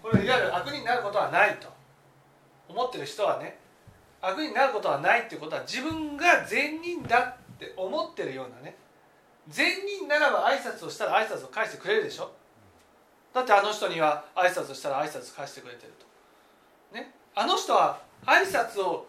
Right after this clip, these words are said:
返さない人じゃなくて、挨拶を返す人と返さない人がいると。返す人は当然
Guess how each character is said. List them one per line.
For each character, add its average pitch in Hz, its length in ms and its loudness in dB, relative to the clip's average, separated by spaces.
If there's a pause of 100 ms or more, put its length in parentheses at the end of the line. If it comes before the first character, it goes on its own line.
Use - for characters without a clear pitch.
(120)
返 285 220 2
さ 339 180 2
な 202 120 2
い - 40 -2
人 160 200 -8
じ 131 80 -10
ゃ - 40 -12
な - 120 -16
く - 120 -20
て、 - 280 -8 (200)
挨 294 200 6
拶 - 340 -4
を - 60 -4
返 285 260 0
す - 140 -12
人 - 220 -6
と - 80 -8
返 277 240 0
さ 320 100 -6
な 262 120 -2
い - 40 0
人 - 180 -4
が 139 100 -6
い 135 60 -8
る 123 120 -16
と。 - 100 -20 (920)
返 427 260 4
す - 160 -4
人 - 260 2
は 302 360 8
当 247 160 -4
然 233 100 -6